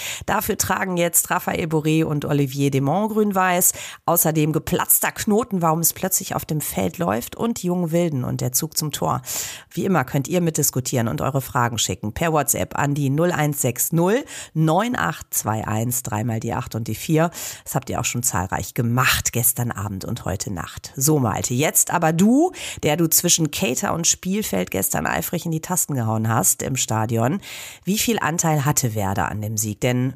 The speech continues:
der Mainz-Coach Bo Svensson klang ja gestern bei der P K ein bisschen so, als sei eindeutig nur seine Mannschaft für das Ergebnis verantwortlich gewesen.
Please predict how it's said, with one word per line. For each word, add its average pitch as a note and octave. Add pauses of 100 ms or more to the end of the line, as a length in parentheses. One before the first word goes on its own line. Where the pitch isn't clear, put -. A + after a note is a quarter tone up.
(220)
der C3+
Mainz-Coach F3+
Bo C3+
Svensson E3+
klang D#3+
ja D#3
gestern D3+
bei D3
der C3+
P C#3
K D3+
ein D3+
bisschen D#3
so, D#3+
als -
sei D3+
eindeutig D#3
nur D#3+
seine F3
Mannschaft -
für D#3+
das C#3+
Ergebnis C#3
verantwortlich B2+
gewesen. A2+